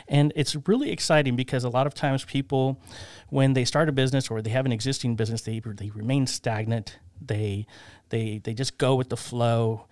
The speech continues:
you know, keep the ugly baby, so to speak. And, uh, and what we wanna do is we want to evolve and, and, and become better. And those techniques and those systems that we,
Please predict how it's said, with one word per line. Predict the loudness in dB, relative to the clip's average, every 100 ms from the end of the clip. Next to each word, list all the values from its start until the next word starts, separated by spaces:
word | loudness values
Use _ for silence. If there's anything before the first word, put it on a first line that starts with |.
| -10
you | -2
know, | 0 0 -2 -10 -20 -20 -2
keep | -2 0
the | 2
ugly | 2 2 0
baby, | 0 0 -2
so | -2
to | -2
speak. | -2 -2 -4 -6 -10 -20 _ _
And, | 2 4 4 4
uh, | 6 6 4 0 _ _ _ -4
and | -2
what | 2
we | 2
wanna | 4 4
do | 4 4
is | 4
we | 2
want | 2 0
to | 0 -2 0 0 -4 -12 -4
evolve | 0 4 6 6 6 0 0
and, | 2 2 0
and, | 0 0 -4 -12 -2
and | 2
become | 2 0 2 2 4
better. | 4 4 2 -2 -10 -20 _ 0
And | 2
those | 4 4
techniques | 2 -2 0 0 0 0
and | 0
those | 0
systems | -2 -2 0 -2 -2
that | -4
we, | -4